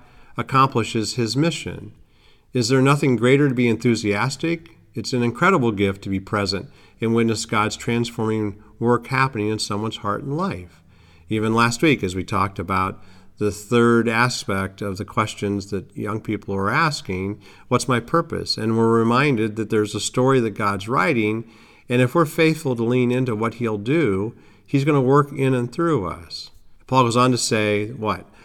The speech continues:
"I have fully presented the good news of Christ from Jerusalem all the way to Lyceum." My ambition has always been to preach the good news where the name of Christ has never been heard, uh,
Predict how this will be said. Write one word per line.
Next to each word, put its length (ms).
"I 140
have 160
fully 320
presented 480
the 80
good 240
news 240
of 140
Christ 420
from 280
Jerusalem 760
all 280
the 120
way 200
to 80
Lyceum." 800
My 140
ambition 360
has 160
always 520
been 480
to 120
preach 380
the 100
good 260
news 440
where 360
the 80
name 260
of 140
Christ 340
has 120
never 300
been 180
heard, 500
uh, 100